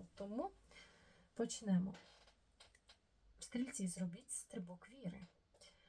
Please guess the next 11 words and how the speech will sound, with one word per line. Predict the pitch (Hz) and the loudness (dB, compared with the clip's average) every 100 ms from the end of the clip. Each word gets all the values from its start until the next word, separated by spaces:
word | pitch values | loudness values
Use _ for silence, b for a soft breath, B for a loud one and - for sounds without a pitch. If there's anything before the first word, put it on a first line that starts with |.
| B 202 | B 4
Зараз | 226 - - - | 6 6 2 -4
ви | 226 | -2
збираєтесь | 214 202 202 233 269 240 - | -2 0 2 2 0 -4 -4
зробити | 196 208 233 240 | 0 0 -2 -4
стрибок | - 202 180 190 - | -2 -2 0 0 0
на | 202 | 2
наступний | 190 - 202 - 196 | 4 2 -4 -10 -10
рівень | 180 180 190 | 0 4 4
у | 208 | 0
своєму | - 185 175 175 180 | -8 0 4 6 6
житті | 208 - 226 175 | 2 -10 -10 -10